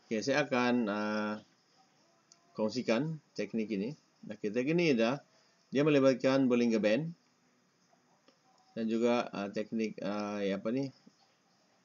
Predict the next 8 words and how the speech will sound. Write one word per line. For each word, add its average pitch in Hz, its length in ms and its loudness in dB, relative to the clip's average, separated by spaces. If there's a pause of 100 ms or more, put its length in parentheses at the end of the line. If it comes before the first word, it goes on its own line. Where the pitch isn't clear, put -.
(160)
M - 240 -4
A. 196 120 -2 (840)
M 95 160 -4
A, 101 80 -4
eh, 139 160 -4 (160)
M 98 80 -4
A. 92 140 0 (1700)
Moving 107 320 -2